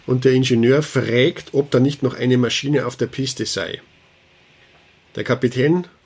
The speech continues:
hatte aber dann nur als Antwort gegeben, „Ja, ja, das passt schon“, und hat die Gase reingeschoben, obwohl es eigentlich nicht eindeutig war. Aber was ist dann passiert? Eigentlich hätte der Co-Pilot den Startlauf unterbrechen müssen,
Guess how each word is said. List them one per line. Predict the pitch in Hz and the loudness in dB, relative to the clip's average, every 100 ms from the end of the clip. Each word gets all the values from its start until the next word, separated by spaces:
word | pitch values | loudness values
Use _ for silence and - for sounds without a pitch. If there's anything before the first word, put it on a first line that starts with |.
| _ - | _ -6
hatte | 127 120 | 0 2
aber | 120 117 | 2 2
dann | 120 117 | 2 2
nur | 135 139 | 2 2
als | 113 110 | -2 -4
Antwort | 120 139 143 131 | -4 -2 -2 -2
gegeben, | - 123 127 127 120 - | -6 -4 -2 0 -2 -2
„Ja, | 123 | 2
ja, | 120 123 | 2 2
das | 120 - | 0 -2
passt | 120 143 - | -4 -4 2
schon“, | 156 165 - _ _ _ _ _ | 2 2 -4 _ _ _ _ _
und | - 117 | -8 -4
hat | 120 | -2
die | 120 | -2
Gase | 107 107 113 101 | -2 -2 -2 -2
reingeschoben, | 95 95 - 104 127 135 - | -4 -6 -6 -4 -4 -4 -8
obwohl | 110 117 117 | -10 -4 -4
es | 104 | -4
eigentlich | - 123 120 113 101 | -4 -2 -2 -2 -4
nicht | 127 127 | -4 -4
eindeutig | 110 113 110 95 - - | -6 -4 -4 -6 -10 -10
war. | - - _ _ _ _ _ _ - | -10 -10 _ _ _ _ _ _ -6
Aber | 110 | -2
was | 117 127 | 0 0
ist | 127 | 2
dann | 135 160 | 2 2
passiert? | 120 - - - - - _ _ _ _ _ | -2 -2 -6 -8 -12 -20 _ _ _ _ _
Eigentlich | - 113 147 160 156 | -2 0 2 2 2
hätte | 117 120 | -2 -2
der | 107 95 | -2 -4
Co-Pilot | - 127 139 147 147 165 160 - - _ | -2 -2 0 2 2 2 -2 -12 -16 _
den | - - | -10 -6
Startlauf | 98 113 139 123 123 | -4 -2 0 0 0
unterbrechen | 117 110 104 110 117 | -4 -4 -4 -2 -2
müssen, | 98 92 - | -2 -4 -8